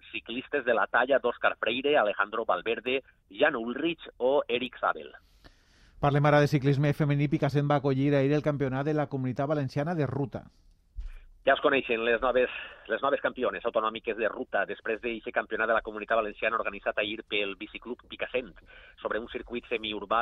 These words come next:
Speaker 1: d'onze quilòmetres. Es va decidir els títols en xoc en cadascuna de les categories. La vencedora de la prova va ser la ciclista d'Aldaia, Susana Pérez, de l'equip Riomiera Cantàbria Deporte,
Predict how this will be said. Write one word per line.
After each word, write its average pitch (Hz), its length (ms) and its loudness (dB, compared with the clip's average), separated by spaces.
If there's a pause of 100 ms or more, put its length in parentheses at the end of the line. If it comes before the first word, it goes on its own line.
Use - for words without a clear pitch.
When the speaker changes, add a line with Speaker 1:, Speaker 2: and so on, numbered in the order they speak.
Speaker 1:
d'onze 113 560 -2
quilòmetres. 113 560 -4
Es 101 80 -12
va 104 160 0
decidir 107 400 -8
els 107 240 -4
títols 123 400 -4
en 98 160 -10
xoc 120 320 -2
en - 80 -12
cadascuna 113 400 -4
de 120 140 0
les 117 100 -8
categories. 95 640 -8 (400)
La 107 80 2
vencedora 113 480 0
de 113 80 2
la 107 80 2
prova 117 240 2
va 113 160 0
ser 113 160 -2
la 110 80 2
ciclista 113 400 -6
d'Aldaia, 117 560 2
Susana 120 320 -2
Pérez, 135 340 -4
de 98 140 -4
l'equip - 320 -10
Riomiera 113 560 -4
Cantàbria 113 560 -2
Deporte, 113 540 -6